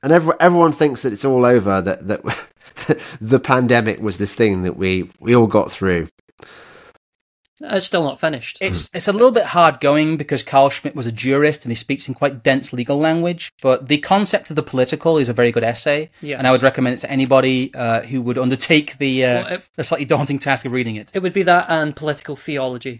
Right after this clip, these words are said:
Speaker 2: Both
Speaker 3: Yes.
Speaker 2: of these are both very good essays.
Speaker 3: If you want to understand, like, actual political theory, and this is what the elite schools teach the future elites, they, they teach them effectively incredibly far right ideas.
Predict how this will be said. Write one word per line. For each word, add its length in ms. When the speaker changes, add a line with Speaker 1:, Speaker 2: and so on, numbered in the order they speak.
Speaker 2:
Both 80
Speaker 3:
Yes. 160
Speaker 2:
of 80
these 160
are 60
both 260
very 340
good 140
essays. 480
Speaker 3:
If 100
you 60
want 100
to 40
understand, 460
like, 220
actual 380
political 400
theory, 420
and 160
this 160
is 220
what 320
the 80
elite 220
schools 420
teach 480
the 80
future 340
elites, 320
they, 140
they 160
teach 340
them 260
effectively 580
incredibly 800
far 480
right 320
ideas. 640